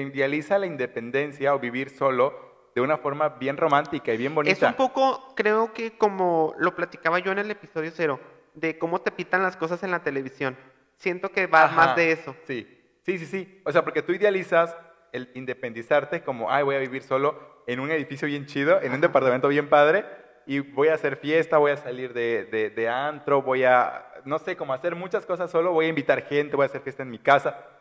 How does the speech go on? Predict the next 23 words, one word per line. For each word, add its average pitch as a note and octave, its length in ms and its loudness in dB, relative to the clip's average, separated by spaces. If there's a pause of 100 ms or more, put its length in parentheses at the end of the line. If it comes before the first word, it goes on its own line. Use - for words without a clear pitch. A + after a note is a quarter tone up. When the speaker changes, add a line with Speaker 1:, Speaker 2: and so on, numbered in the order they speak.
(120)
Speaker 1:
Cuando, D3 280 4
cuando, C3+ 400 4
cuando C#3 560 4
lo C#3 160 4
vives G3+ 320 2
es D#3+ 80 -8
completamente D3+ 840 -2
otra D#3+ 320 0
cosa, E3 320 -8 (420)
¿no? D3+ 300 -8
O B2+ 80 -4
sea, C3 280 -4
Speaker 2:
Sí. D3+ 60 -20 (180)
Speaker 1:
probablemente A#3 640 2
hay G#3+ 140 4
gente A3 260 -10
que D3+ 140 -6
sí C#3 340 -10
lo D#3 100 -2
viva C3+ 220 0
de C#3 60 2
esa C#3 160 -8
forma, A#2+ 340 -6